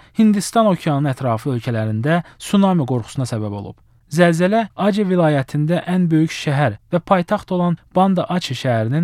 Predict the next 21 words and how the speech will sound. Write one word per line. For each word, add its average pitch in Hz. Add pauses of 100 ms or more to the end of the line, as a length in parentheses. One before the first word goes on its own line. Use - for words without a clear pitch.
cənub-qərbindən 151
dörd 175
yüz 135
otuz -
kilometr 123
məsafədə 113 (160)
iyirmi 170
iki -
kilometr 135
dərinlikdə 107
baş 95
verib. 95 (280)
İndoneziya 151
televiziyası 120 (120)
xəstəxanadan 180
xəstələrin 135
evakuasiya 135
edildiyini 107 (200)
və 185
vətəndaşların 160
yüksəkliyə 196